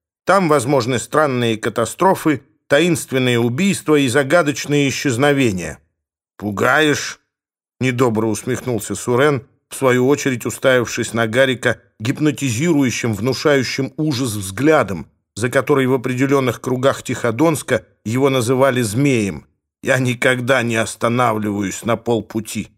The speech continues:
тем более, когда на кону такие ставки». Гарик пожал плечами и отвернулся. «Моё главное правило: живой клиент лучше мёртвого.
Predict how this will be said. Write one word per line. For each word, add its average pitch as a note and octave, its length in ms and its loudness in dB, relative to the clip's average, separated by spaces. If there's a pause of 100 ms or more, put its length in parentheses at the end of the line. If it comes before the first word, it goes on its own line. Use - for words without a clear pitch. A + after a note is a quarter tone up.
(540)
тем C3+ 240 0
более, B2+ 360 4
когда A2 400 -2
на A#2+ 140 0
кону A#2+ 320 0
такие A2+ 460 -2
ставки». - 580 -4 (800)
Гарик F3 400 2
пожал C#3 360 2
плечами C#3+ 520 0
и C3+ 40 2
отвернулся. B2 800 -2 (360)
«Моё D#3+ 280 4
главное C#3 500 2
правило: D#3+ 460 2
живой D3+ 340 0
клиент D3+ 520 -2
лучше D3+ 260 0
мёртвого. F2+ 600 -2